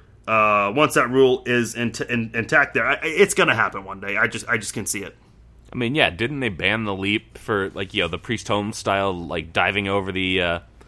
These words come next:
Speaker 2: you know, diving over the offensive line to score a touchdown at the goal line? Like,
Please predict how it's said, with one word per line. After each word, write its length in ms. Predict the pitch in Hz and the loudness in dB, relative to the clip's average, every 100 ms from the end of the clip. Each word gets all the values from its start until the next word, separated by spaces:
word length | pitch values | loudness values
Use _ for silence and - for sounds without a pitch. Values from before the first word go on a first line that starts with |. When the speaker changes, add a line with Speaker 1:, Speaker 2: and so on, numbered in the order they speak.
| - - - | -20 -20 -10
Speaker 2:
you 140 | 90 | -6
know, 80 | 80 - - - - 85 - | -6 -8 -20 -20 -16 -16 -6
diving 320 | 101 101 101 | 0 2 2
over 160 | 101 92 | -2 -2
the 100 | 95 | 0
offensive 460 | 92 95 90 95 85 | 0 0 -6 -6 0
line 300 | 92 95 90 | 2 2 -4
to 120 | 92 | -10
score 240 | - 98 | -4 -2
a 40 | 92 | 0
touchdown 420 | 98 92 98 98 | -2 0 0 0
at 80 | 92 | -4
the 60 | |
goal 220 | 87 101 104 | -4 -2 -2
line? 280 | 107 113 | -2 -4
Like, 180 | 98 85 | -4 -6